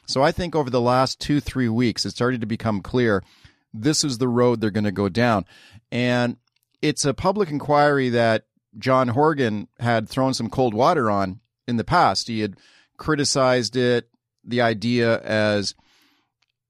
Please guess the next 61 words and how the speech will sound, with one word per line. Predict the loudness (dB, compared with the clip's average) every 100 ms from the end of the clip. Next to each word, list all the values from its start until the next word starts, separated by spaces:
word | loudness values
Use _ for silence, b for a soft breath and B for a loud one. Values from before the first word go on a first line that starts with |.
| _ -4
something | -2 0 0
that | 0
can | -2 -2
take | -2 0
a |
long | 0 0
time, | 2 2 2
cost | 0 -2 0
a |
lot | 0 2
of |
money, | 2 2 2 0
and | 2
not, | 0 0 -6 _ _ _ _
potentially | -6 -2 -2 0
not | 0 0
generate | 0 2 0 0
the | -4
results | 0 0 0 -2
that |
you | -4 0
want. | 0 0 -2 B B B B
He | 0 2
had | 2
a |
change | 0 0 2
of | 2
heart. | 4 2 2
I | 0
don't | 0 -4
think | -6
he | -4
wanted | 0 0 -2
to | -4
do | -2 0 0
this | -2 -4
at | -6
first, | -2 -2 -2 -4
but | -4
he | -2
came | -2 0
around | 2 2 2 0 -6 -4
to | 0 0
it. | -2 -10 b b b b
And | -2
I | -2
think | -2 -2
there's | -2 0
a |
number | 0 0
of | 0
factors | 2 0 0 -6 -6
that, | -8 -6
that | -8 -4
triggered | -4 -2 0
that. | 0 0
I |
think | -2 -4 0
there | 0
was | 0 -2 -2
the, | -2 -2